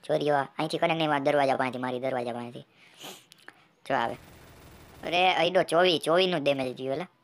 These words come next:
ચોવીસનું જ દીધું ડેમેજ. હવે પાસે આવી ગયો છે. અને ફોન નાખો. એટલે ના મર્યો. મને તેમ કે અહીં પાસે છે. આજુમાં આવ્યો. એ આવ્યો, આવ્યો, આવ્યો. એ દઈ દીધી. ઓ પી યાર, ઓ પી, ઓ પી, ઓ પી યાર. ગંદો કટ્ટો લઈને આવ્યો હતો, એલા.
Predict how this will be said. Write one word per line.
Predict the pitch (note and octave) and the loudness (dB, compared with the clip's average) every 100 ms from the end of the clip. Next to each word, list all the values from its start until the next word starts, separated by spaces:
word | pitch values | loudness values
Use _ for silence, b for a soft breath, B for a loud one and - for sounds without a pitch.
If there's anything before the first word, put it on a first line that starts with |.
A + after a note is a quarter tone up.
| _ _ C#3 B2+ | _ _ -14 -6
ચોવીસનું | - E3 E3+ D3 | 0 2 2 0
જ | |
દીધું | C3 B2+ | -4 -4
ડેમેજ. | B2+ C3 | -4 0
હવે | C3+ | 0
પાસે | C3+ D3 | 2 2
આવી | C#3 C3+ | 0 -2
ગયો | C3 C3 | -2 -4
છે. | - - - - - | -6 -12 -20 -20 -8
અને | B3 | -8
ફોન | - C3+ | -2 -2
નાખો. | B2 A2+ | -2 -8
એટલે | - D3 | -4 -2
ના | D3 F3+ | 0 0
મર્યો. | G3 A3 - b b b b b b b b - | 0 0 -4 b b b b b b b b -6
મને | C#3 D#3 | -2 0
તેમ | D#3+ | 0
કે | D#3 | 0
અહીં | D3+ | 2
પાસે | D#3+ F3+ B2+ | 0 0 -2
છે. | - C3 - b b b b b _ - | -4 -8 -12 b b b b b _ -8
આજુમાં | C#3+ C#3 D3+ | -6 -2 -2
આવ્યો. | D3 D3 | 0 0
એ | D3 | 2
આવ્યો, | E3 E3+ | 4 4
આવ્યો, | F#3 F3+ | 4 4
આવ્યો. | G3+ G3+ | 6 6
એ | G#3+ B3+ | 6 6
દઈ | A#3 | 4
દીધી. | B3 G#3 - - - - | 2 0 -2 -12 -20 -2
ઓ | F#3 G#3 | 4 4
પી | G#3 A#3 G#3 | 4 2 4
યાર, | G3 F3+ | 6 4
ઓ | F3 | 2
પી, | F#3+ | 2
ઓ | D#3+ | -2
પી, | - | 0
ઓ | D3+ | -2
પી | - C#3 - | -2 -4 -2
યાર. | C#3 A#2+ B B B B B B _ _ - | -4 -4 B B B B B B _ _ -2
ગંદો | F3 E3+ | 0 2
કટ્ટો | E3+ F3 | 4 6
લઈને | E3 D#3+ | 4 4
આવ્યો | D3+ | 4
હતો, | D3+ D3+ | 4 4
એલા. | E3+ | 2